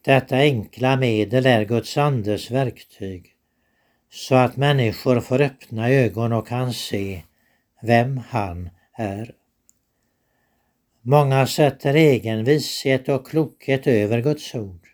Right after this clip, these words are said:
men Jesus säger att han uppenbarat ordet för barnasinnet. Genom att lyssna, lära och lyda ordet så blir man av anden ledd till att se Jesus.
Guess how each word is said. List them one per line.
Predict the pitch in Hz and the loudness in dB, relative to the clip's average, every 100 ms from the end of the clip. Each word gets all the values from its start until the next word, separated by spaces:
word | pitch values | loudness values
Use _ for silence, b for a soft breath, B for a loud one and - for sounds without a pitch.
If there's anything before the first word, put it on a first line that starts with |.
| _ _ _ _ _ _ _ _ _ _ | _ _ _ _ _ _ _ _ _ _
men | - 123 123 | -2 2 4
Jesus | 135 131 - - 139 - | 4 4 0 -4 -6 -2
säger | 143 120 110 117 | 0 0 0 0
att | 120 - | 0 0
han | 127 135 | -2 0
uppenbarat | 151 _ 131 113 113 117 131 147 | -2 _ -8 -2 2 2 2 0
ordet | 117 92 98 90 _ - _ _ _ _ _ _ | -4 -6 -10 -10 _ -20 _ _ _ _ _ _
för | - 110 | -2 0
barnasinnet. | 101 135 113 92 87 - 95 104 135 _ - _ _ _ _ _ _ _ _ _ _ _ _ _ _ _ - | 4 2 2 -6 -10 -10 -10 -8 -10 _ -20 _ _ _ _ _ _ _ _ _ _ _ _ _ _ _ 4
Genom | 131 127 131 | 4 6 4
att | 131 127 | 2 2
lyssna, | 151 151 - - - 120 117 | 0 0 -8 -14 -6 -2 2
lära | 135 151 107 98 113 117 | 4 4 4 0 2 2
och | 117 | 2
lyda | 147 120 87 117 | 0 0 -4 -2
ordet | 127 98 92 104 - | -2 -4 -6 -6 -6
så | - - 123 127 | -12 -10 -4 0
blir | 156 143 | 2 2
man | 120 123 | 0 -2
av | 127 127 | 0 2
anden | 147 127 98 120 127 | 2 0 -4 -4 -2
ledd | 107 98 90 - _ b b b b b b | -2 -2 -6 -20 _ b b b b b b
till | - 165 135 | -2 0 0
att | 139 | -2
se | - - 127 98 85 - | -4 -2 0 0 -4 -12
Jesus. | 107 107 101 - - 95 - - | -8 -4 -4 -6 -14 -16 -16 -20